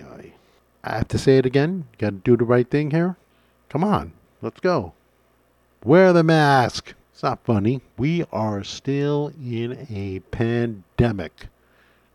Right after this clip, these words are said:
No matter what the governor says, no matter if he lifts the rules,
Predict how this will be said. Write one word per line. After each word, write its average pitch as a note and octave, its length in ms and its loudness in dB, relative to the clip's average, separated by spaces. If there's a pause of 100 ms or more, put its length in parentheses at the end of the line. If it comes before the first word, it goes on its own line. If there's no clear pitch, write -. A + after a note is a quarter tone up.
No E3 80 -4
matter G3+ 260 0
what F#3+ 180 -6
the F#3+ 60 -4
governor E3 440 -2
says, E2 440 -8 (760)
no C#3 100 -10
matter D#3+ 320 2
if D3 120 -4
he D3+ 500 -4 (480)
lifts B2 340 -4
the C#3+ 120 -4
rules, B2+ 640 -4